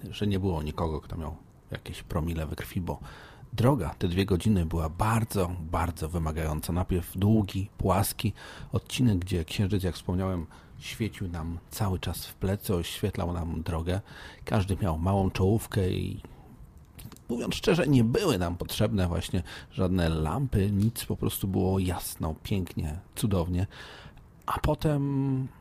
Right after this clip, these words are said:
półtorej godziny prawie trzeba było iść pod górę, mocno, mocno, mocno pod górę i byłem w tym autobusie może dziesiąty, może piętnasty. W każdym razie mijałem ludzi, którzy siedzieli po drodze i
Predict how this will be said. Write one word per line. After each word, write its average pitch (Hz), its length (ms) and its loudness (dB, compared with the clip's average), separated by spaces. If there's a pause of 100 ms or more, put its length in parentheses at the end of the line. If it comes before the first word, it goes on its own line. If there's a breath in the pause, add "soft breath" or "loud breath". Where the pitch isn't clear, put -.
(500)
półtorej 110 440 6
godziny 95 440 2
prawie 85 540 0
trzeba 90 320 0
było 87 280 0
iść - 360 -8
pod 123 260 0
górę, 139 360 2 (120)
mocno, 110 560 0 (120)
mocno, 107 540 2 (180)
mocno 101 440 0
pod - 180 -6
górę 92 320 2
i 82 60 -4 (1900 loud breath)
byłem 95 360 0
w - 80 -6
tym 104 140 0
autobusie 95 480 0
może 80 280 -6
dziesiąty, 98 600 0 (180)
może 87 240 -2
piętnasty. 92 720 0 (560 loud breath)
W - 80 -18
każdym 107 280 4
razie 98 280 6
mijałem 98 540 6
ludzi, 95 260 4
którzy 87 260 0
siedzieli 90 400 -2
po - 120 -2
drodze 82 460 2
i 80 200 0